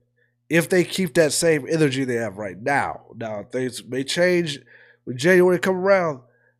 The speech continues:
but if they keep that same energy they got right now, <sighs>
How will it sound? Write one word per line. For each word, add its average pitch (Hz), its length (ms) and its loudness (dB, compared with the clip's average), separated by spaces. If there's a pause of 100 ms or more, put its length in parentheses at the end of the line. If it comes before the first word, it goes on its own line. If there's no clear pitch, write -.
but 107 80 -10
if 92 80 -10
they 151 140 2
keep 214 260 -6
that 214 160 2
same 202 320 0
energy 180 340 0
they 156 200 2
got 165 280 -2
right 156 360 0
now, 160 500 -6 (680)
<sighs> - 340 -8